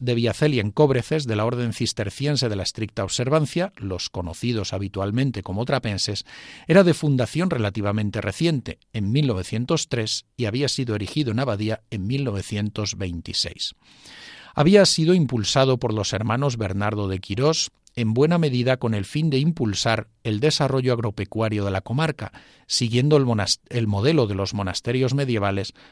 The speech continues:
para que los monjes introdujeran allí nuevas técnicas agrícolas y fueran asimiladas por los paisanos.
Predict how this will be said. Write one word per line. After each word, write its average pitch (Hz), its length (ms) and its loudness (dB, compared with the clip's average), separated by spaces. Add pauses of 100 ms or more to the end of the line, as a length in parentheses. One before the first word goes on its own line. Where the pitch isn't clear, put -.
(100)
para 107 200 2
que 135 80 2
los 143 180 6
monjes 175 380 2
introdujeran 135 640 0
allí 143 220 0
nuevas 131 380 2
técnicas 160 680 0
agrícolas 123 640 -2 (260)
y 139 120 2
fueran 160 340 4
asimiladas 110 720 0
por 98 240 -4
los 98 220 -4
paisanos. - 720 -6